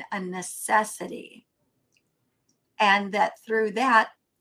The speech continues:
then from a standpoint of a person of faith, I had something to look at, to speak over, to pray over, to decree, um, and to rejoice over,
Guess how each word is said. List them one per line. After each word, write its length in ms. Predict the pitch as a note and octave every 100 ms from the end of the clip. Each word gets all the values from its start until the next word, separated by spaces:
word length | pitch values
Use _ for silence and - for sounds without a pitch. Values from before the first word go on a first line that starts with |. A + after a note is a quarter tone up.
| _
then 440 | F#3 G#3 G3+ G3+ -
from 380 | _ - G3+ G3 G#3
a 60 |
standpoint 880 | G3 - G#3+ G3 F#3+ - F#3 F#3 - F#3
of 340 | F3 E3+ E3+ - _
a 80 | F#3
person 440 | - G#3+ - F#3+
of 80 | F3+
faith, 560 | - D4+ D#4+ C4 B3+ _ _ _ _ _ _ _ _ _ _ -
I 80 | A#3+
had 240 | B3 A3
something 340 | B3 A3+ G#3+ G3+
to 140 | G3+
look 240 | G#3+ A3
at, 280 | G#3 G3 - _ _ _ _ _ _ _ - _ _ _ -
to 100 | A3
speak 380 | - B3 A#3
over, 340 | G#3 G3+ G#3 G#3
to 160 | -
pray 340 | - - G#3+ G#3
over, 400 | G3 G3 G3 G3+
to 320 | - G3 G#3 _ _ -
decree, 760 | G#3+ G#3+ - A3+ G#3+ G#3 G#3+ _ _ _ _ _ _ -
um, 340 | G#3 F#3+ G3 G#3 _
and 400 | C4 F4 F#4 F4 A4 _ _ _
to 320 | - D#4 C#4+
rejoice 760 | D4+ D4 A#3+ C4+ D4 E4+ F4+ -
over, 500 | B3 A3 G3 F#3+ B3+